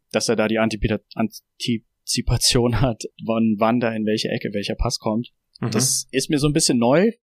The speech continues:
Speaker 1: Da, da hatten wir selber Probleme, also als Mavericks gegen die Clippers. Ich glaube, in der ersten und in der zweiten Playoff-Runde, gegen die wir gespielt haben, dass da i-, die irgendwann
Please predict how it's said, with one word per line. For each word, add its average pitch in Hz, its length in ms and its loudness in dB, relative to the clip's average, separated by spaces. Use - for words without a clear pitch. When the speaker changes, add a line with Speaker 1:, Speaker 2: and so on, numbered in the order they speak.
Speaker 1:
Da, 123 180 4
da 120 500 4
hatten 123 380 -2
wir 151 280 4
selber 143 440 4
Probleme, 151 420 0
also 120 220 0
als 110 200 -4
Mavericks 131 520 0
gegen 113 220 0
die 107 80 -4
Clippers. 151 640 0
Ich - 120 -20
glaube, 113 200 -2
in 110 60 0
der 110 100 0
ersten 117 360 -2
und 113 140 0
in 110 140 0
der 107 140 -4
zweiten 113 440 -2
Playoff-Runde, 117 500 -4
gegen 110 180 -4
die 110 100 -2
wir 110 140 0
gespielt 113 280 -6
haben, 113 220 -2
dass 104 180 -4
da 110 300 0
i-, 107 240 -4
die 117 200 2
irgendwann 113 500 2